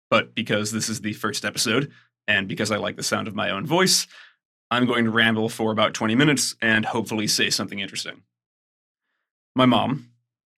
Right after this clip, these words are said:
Robbie, loved Bruce Springsteen. Perhaps more than me.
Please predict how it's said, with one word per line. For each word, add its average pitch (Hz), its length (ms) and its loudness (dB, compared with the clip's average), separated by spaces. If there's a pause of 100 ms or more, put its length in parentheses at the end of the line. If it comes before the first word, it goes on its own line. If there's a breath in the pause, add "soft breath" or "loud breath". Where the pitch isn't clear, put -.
(140)
Robbie, 107 380 -4 (680)
loved 117 440 4
Bruce 107 260 0
Springsteen. - 460 -8 (1080)
Perhaps 117 380 2
more 107 100 -2
than 98 100 -6
me. 82 160 -6